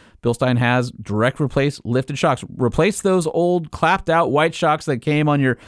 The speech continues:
crappy lift kit with something that's gonna add a lot of performance. And some of you might be surprised to know that Bill Steins don't ride harsh on the highway. Not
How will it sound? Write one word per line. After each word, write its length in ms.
crappy 300
lift 220
kit 220
with 180
something 380
that's 160
gonna 160
add 240
a 40
lot 200
of 80
performance. 560
And 220
some 140
of 80
you 80
might 160
be 60
surprised 320
to 60
know 60
that 80
Bill 160
Steins 200
don't 320
ride 220
harsh 260
on 80
the 80
highway. 240
Not 240